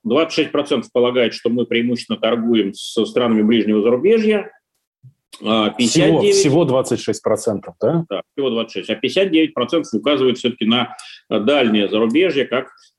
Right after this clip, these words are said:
Speaker 1: э, значит, э, основного нашего торгового партнёра. И это, повторюсь, тоже, э, адекватная, э,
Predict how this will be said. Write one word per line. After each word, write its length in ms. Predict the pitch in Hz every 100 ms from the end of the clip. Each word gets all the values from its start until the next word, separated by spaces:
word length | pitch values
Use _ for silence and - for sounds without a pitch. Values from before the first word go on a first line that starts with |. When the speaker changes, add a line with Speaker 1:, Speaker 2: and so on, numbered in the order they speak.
| -
Speaker 1:
э, 500 | 107 104 98 92 92
значит, 640 | - 101 92 92 - - 95
э, 320 | 95 92 92
основного 400 | 98 127 139 123
нашего 360 | 117 117 110
торгового 440 | 107 113 117 113 107
партнёра. 480 | 117 - 92 82 -
И 80 | 117
это, 280 | 147 139 -
повторюсь, 480 | 117 - 113 147 -
тоже, 460 | - 120 139 151 143 - _ _ _ _
э, 60 | 110
адекватная, 1300 | 110 104 101 113 113 113 113 135 143 139 123 113 110
э, 800 | - 107 101 101 92 90 90 -